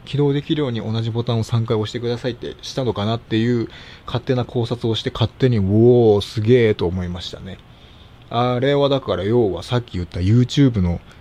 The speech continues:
子供向けですか、はい、いいえのどっちも押してる状態ですよ。子供簡単につけやすいし、子供以外というか、大人の目線で見ても電気つけっぱなしにならないようにちゃんとロック画面というかスリープモード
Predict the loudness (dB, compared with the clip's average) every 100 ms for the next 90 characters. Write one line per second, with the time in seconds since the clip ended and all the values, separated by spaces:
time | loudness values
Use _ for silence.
0 | -20 -16 -4 2 6 6 6 6 2 0
1 | -4 -4 -4 -2 0 0 0 2 4 4
2 | 2 -2 -4 -6 -2 2 4 4 -2 -4
3 | -4 -6 -4 -4 -4 -8 -20 -20 -20 -20
4 | -6 2 4 6 4 2 2 2 2 2
5 | 0 2 2 2 -4 -4 -2 -2 -2 -6
6 | -20 -10 -2 0 2 2 2 0 -2 -4
7 | -4 -10 -12 -20 -20 -10 -4 -2 0 0
8 | 2 2 2 2 0 -2 -2 0 -2 -6
9 | -12 -12 -8 -10 -8 -8 -6 -4 -4 -6
10 | -4 -6 -2 -2 0 -2 -4 -2 -2 0
11 | -2 -6 -10 -10 -8 -6 -6 -4 -2 -2
12 | -2 -4